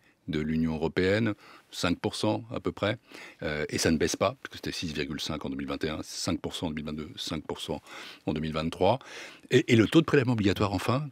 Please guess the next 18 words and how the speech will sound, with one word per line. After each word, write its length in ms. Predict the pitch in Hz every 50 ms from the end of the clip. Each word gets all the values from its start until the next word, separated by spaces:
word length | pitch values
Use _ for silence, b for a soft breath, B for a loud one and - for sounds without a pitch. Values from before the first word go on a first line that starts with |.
| -
qui 360 | - - 101 92 87 85 78 73 - -
baisse 340 | - - 113 113 - -
un 120 | - 98 -
peu, 200 | - 127 139 - B B B B B B B B
mais 440 | 78 80 78 78 80 80 80 78 73
très 260 | - - - - -
peu, 240 | - 113 151 - - - - -
euh, 140 | - 73 64
de 240 | 78 87 92 85 85
quarante-cinq 480 | - - 80 73 76 - - 92 78
pour 160 | - 82 76 -
cent 140 | - 123
à 60 | 110 -
quarante-quatre 720 | - 90 87 87 87 - 107 113 - _ - - 82 76
virgule 320 | 71 - 76 73 78 76
sept 200 | - - 113 -
pour 180 | - 82 - -
cent. 180 | - 67 -